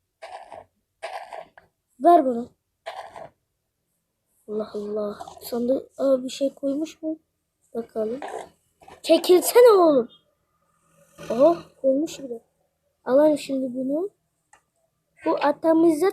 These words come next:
takalım. Olur, güzel, güzel kullan.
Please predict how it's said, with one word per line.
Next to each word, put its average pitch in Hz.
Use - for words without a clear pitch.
takalım. 311
Olur, 392
güzel, 311
güzel 269
kullan. 403